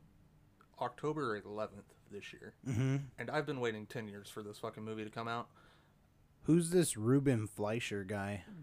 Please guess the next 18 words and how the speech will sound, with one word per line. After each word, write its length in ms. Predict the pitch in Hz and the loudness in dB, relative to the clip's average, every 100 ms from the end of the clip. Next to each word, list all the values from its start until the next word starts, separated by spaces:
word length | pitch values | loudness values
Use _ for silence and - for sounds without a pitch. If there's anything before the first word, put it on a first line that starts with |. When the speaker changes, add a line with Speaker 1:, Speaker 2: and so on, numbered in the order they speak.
| 120 | -10
Speaker 1:
That's 500 | 123 135 127 - - | -4 -2 -2 -4 -6
the 240 | 151 135 | -2 -2
director. 600 | 131 127 127 - 170 170 165 - _ - | 0 0 0 0 -2 -2 -6 -18 _ -6
Um, 460 | 139 127 123 117 - - - - - - - - - - _ _ _ _ - | -2 -2 -2 -6 -12 -20 -20 -20 -20 -20 -20 -20 -20 -20 _ _ _ _ -6
I 160 | 123 | -6
don't 260 | 123 131 127 | -2 -2 -2
know. 760 | 123 123 127 127 127 123 120 - - - - - - | -2 -2 0 -2 -2 -2 -6 -10 -20 -20 -20 -8 -4
I 80 | |
know, 640 | 147 165 165 160 147 120 - _ _ _ _ | 0 2 2 0 -2 -6 -10 _ _ _ _
uh, 240 | 135 123 101 - - _ _ - - | -4 -4 -6 -10 -14 _ _ -16 -6
like, 240 | 120 - | -6 -4
the 400 | 120 107 104 95 - - | -4 -2 -2 -6 -14 -16
core 380 | - 123 123 120 | -6 -2 -2 -4
four 340 | - 113 117 120 - - - | -6 -4 -4 -6 -12 -18 6
Speaker 2:
Mm-hmm. 460 | 156 151 147 143 127 - - | 10 12 10 8 0 -14 -8
Speaker 1:
are 240 | 127 113 131 | -4 2 6
Speaker 2:
Yeah. 140 | 135 104 | 6 6
Speaker 1:
returning. 420 | 117 123 123 123 | 4 0 -6 -10